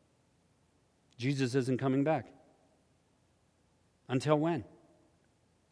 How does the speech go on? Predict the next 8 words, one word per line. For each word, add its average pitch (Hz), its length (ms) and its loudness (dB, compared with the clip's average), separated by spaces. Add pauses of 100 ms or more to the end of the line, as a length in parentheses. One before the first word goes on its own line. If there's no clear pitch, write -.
(640)
The 117 100 0
restoration 143 1000 2
of 107 100 -4
all 123 160 0
things. 165 400 -8 (1000)
He's 123 160 -2
in 143 100 2
heaven. 160 320 -4